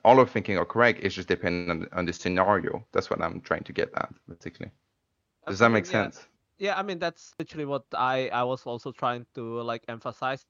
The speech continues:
Speaker 2: that that's, like, it dep-, heavily depends on case by case
Speaker 1: Yeah.
Speaker 2: basis, basically, because
Speaker 1: Yeah.
Speaker 2: some case it requires more thinking, some case you shouldn't really overthink about that.
Speaker 1: Yeah.
Speaker 2: Uh,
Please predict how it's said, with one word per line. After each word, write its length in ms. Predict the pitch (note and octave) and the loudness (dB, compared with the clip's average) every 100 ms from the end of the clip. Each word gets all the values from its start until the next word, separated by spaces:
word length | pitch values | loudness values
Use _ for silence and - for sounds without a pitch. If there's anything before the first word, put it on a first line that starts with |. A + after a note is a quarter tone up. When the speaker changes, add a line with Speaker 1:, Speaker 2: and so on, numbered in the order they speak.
| - | -14
Speaker 2:
that 120 | G2+ | -10
that's, 300 | A2 G#2+ - | -8 -10 -12
like, 320 | A2 G#2 G#2 - | -8 -8 -8 -10
it 160 | G2+ G2+ | -12 -12
dep-, 120 | G#2+ _ | -12 _
heavily 320 | - A#2 G#2+ | -8 -8 -8
depends 440 | G#2+ - G#2 G#2 G2+ | -10 -8 -8 -8 -6
on 320 | G2+ G2 F#2 _ - | -8 -8 -14 _ -8
case 260 | B2+ G#2+ | -6 -4
by 160 | - G2+ | -6 -8
case 400 | - A2+ F#2 - | -6 -8 -8 -10
Speaker 1:
Yeah. 40 | G#2+ | -6
Speaker 2:
basis, 520 | G#2 F#2+ D#2+ - _ - | -6 -8 -14 -20 _ -12
basically, 480 | F#2+ F#2 - F#2+ E2+ | -10 -10 -14 -12 -12
because 340 | G2 F#2 F2+ | -12 -10 -10
Speaker 1:
Yeah. 40 | - _ _ _ _ | -12 _ _ _ _
Speaker 2:
some 200 | - A#2 | -6 -6
case 400 | G#2+ A2 F#2 - - | -4 -6 -6 -10 -12
it 140 | G2+ _ - - | -12 _ -20 -14
requires 640 | A2 G2+ - G2 F2+ F#2 - | -10 -10 -6 -4 -4 -8 -10
more 200 | G2 F#2 | -8 -8
thinking, 400 | G#2+ F#2+ G2+ F#2+ | -12 -12 -14 -10
some 200 | G2+ F#2+ | -10 -10
case 380 | G#2 F2+ - _ _ _ | -8 -10 -10 _ _ _
you 80 | F#2+ | -20
shouldn't 540 | - G#2 - F#2+ F#2 - | -12 -14 -10 -10 -10 -12
really 220 | F#2+ G2+ G2 | -10 -8 -6
overthink 560 | G2+ F#2+ - G2+ F#2 | -6 -8 -14 -16 -14
about 300 | G2 F#2+ F2+ | -8 -8 -6
that. 180 | G2+ G2 - | -8 -8 -10
Speaker 1:
Yeah. 60 | A#2+ _ _ _ _ - | -16 _ _ _ _ -4
Speaker 2:
Uh, 280 | C3+ C#3 | 0 0